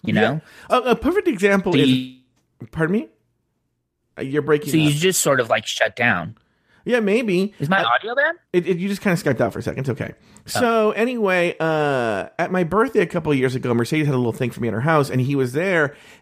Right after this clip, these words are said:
Speaker 2: And, uh, Jay Ellis, AfterBuzz T V's Jay Ellis was there with his boyfriend, uh, and he was, he, he, I will say this: John is one hundred percent straight, but he has this sort of, like, cutting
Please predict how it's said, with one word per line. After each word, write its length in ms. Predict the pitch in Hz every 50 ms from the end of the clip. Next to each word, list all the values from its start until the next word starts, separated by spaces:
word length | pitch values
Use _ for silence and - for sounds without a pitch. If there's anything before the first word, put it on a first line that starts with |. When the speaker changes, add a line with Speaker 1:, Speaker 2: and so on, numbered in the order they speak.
| _ -
Speaker 2:
And, 560 | 185 185 185 185 185 180 180 175 175 165 151 _ _ _ _ _ _ _ _ -
uh, 240 | 165 160 160 156 156
Jay 500 | 139 127 - - - 175 208 214 240 175
Ellis, 280 | 180 196 202 185 139 143
AfterBuzz 480 | 139 156 - 175 160 165 151 143 147
T 140 | - - 165
V's 260 | 143 147 139 120 117
Jay 280 | 135 139 147 143 143 147
Ellis 280 | 131 135 143 151 143
was 120 | 127 117 113
there 100 | 113 110
with 100 | 107 123
his 140 | 120 104 101
boyfriend, 680 | - 117 131 147 147 - - 117 107 104 101 - - _ -
uh, 280 | 117 110 110 107 101 - -
and 400 | 127 123 120 117 117 110 110 - - _ _ _ _ _ _ _ _ _ _ _ _ _ _
he 240 | - - - 226 226
was, 240 | 208 220 196 - - _ _ _ - -
he, 120 | 180 196 -
he, 160 | 196 185 - - -
I 100 | 202 214
will 220 | 196 254 339 359
say 160 | 349 359 339 311
this: 180 | 240 147 -
John 300 | 160 131 165 190 233 285 285
is 100 | 226 165
one 140 | 165 185
hundred 240 | 165 165 170 170 147
percent 300 | - 135 123 147 110 -
straight, 360 | - - - 131 120 104 -
but 100 | - 147
he 140 | 139 139 131
has 360 | 127 147 170 196 226 240 220
this 120 | 202 190 170
sort 460 | - - - - 180 175 180 175 165
of, 120 | 151 139 123
like, 360 | 123 117 117 - - _ -
cutting 600 | - - - 165 170 175 175 165 160 151 151